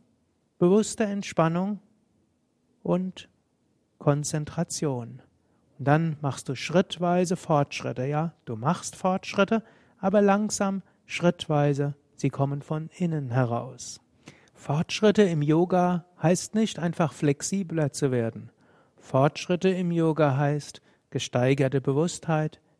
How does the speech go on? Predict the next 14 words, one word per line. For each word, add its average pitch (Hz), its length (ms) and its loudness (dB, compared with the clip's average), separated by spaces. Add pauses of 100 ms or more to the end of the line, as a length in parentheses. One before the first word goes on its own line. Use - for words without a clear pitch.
tiefere 185 500 2
Entspannung, 156 760 0 (460)
mehr 143 460 0
Energie 135 680 -2 (460)
und 202 460 -4 (380)
eben 147 560 -4
die 139 80 -4
Erfahrung, 165 800 0 (100)
dass 127 180 -2
du - 80 -8
von 143 220 -8
innen 175 300 0
heraus 156 440 2
spürst, 156 560 -4